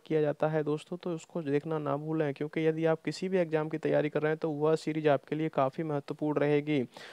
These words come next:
दूसरा, इस सेशन का आपका टाइम है दोपहर के एक बजे से यह सेशन स्टार्ट होता है, तो इस सेशन का भी टाइम आप ध्यान रखें। कहीं पर भी अगर आप काम कर रहे हैं तो इस सेशन को ज़रूर देखें, इसके लिए टाइम ज़रूर निकालें। आपकी, अ,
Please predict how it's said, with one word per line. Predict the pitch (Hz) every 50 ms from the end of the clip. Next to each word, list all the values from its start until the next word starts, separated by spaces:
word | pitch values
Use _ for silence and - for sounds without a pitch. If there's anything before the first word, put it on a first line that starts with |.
| - _ -
दूसरा, | 160 170 - - 185 175
इस | 170 165 -
सेशन | - 160 147 - 160 165 170
का | - 165
आपका | 160 - - 160
टाइम | 160 - 156 151 151 160 160 170 175
है | 170
दोपहर | 160 156 156 156 - 165 160 160
के | - - - -
एक | 151 151 151 151
बजे | 151 156 160 160
से | - - 165
यह | 165
सेशन | 160 170 143 139 - 165 160 156
स्टार्ट | - - - 135 139 151 -
होता | 160 156 - 151 156
है, | 160 160
तो | 160 - 160
इस | 156
सेशन | - - 160 143 - 156 156
का | - 151
भी | 151 156 151
टाइम | - 147 147 147 147 151
आप | 147 147 139
ध्यान | 139 143 139 139 139
रखें। | 139 135 - - 175 180 190 180
कहीं | - - 151 151 147
पर | - 160 160
भी | 160 165 160
अगर | 156 147 147 147 143
आप | 143 139 -
काम | - - 143 147 156
कर | 151 147 143
रहे | 147 143 147
हैं | 151 156 156
तो | - 160
इस | 151 - -
सेशन | 139 139 - 147 143
को | - 160 143
ज़रूर | 135 127 131 139 143 143
देखें, | 147 151 147 - - 165 170 - - - - - - -
इसके | - 151 - - 175
लिए | 175 170 165
टाइम | 160 147 147 151 151
ज़रूर | 147 143 143 151 151
निकालें। | 147 143 - - 139 139 139 139 135 131
आपकी, | 135 135 - _ - 160 165 165 - - - - - - - - - - - - - _ _ _ _ _ _ -
अ, | 139 139 139 139